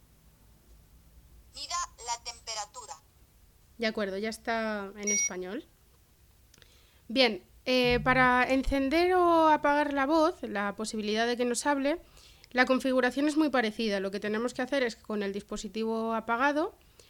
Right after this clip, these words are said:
Speaker 2: mantener pulsado el botón durante cuatro segundos, entre cuatro y seis segundos, y si está la voz apagada tenemos que hacer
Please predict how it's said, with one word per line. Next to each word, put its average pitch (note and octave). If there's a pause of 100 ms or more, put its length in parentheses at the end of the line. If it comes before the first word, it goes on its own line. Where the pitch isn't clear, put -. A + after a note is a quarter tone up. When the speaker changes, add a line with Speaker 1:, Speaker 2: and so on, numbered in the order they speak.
(400)
Speaker 2:
mantener A#3
pulsado B3+
el B3
botón B3
durante G3+
cuatro A#3+
segundos, D4+
entre G#3
cuatro A3
y A3+
seis A#3
segundos, D4+ (680)
y A#3+
si B3
está C4
la C4+
voz C4+
apagada C4
tenemos A3+
que -
hacer B3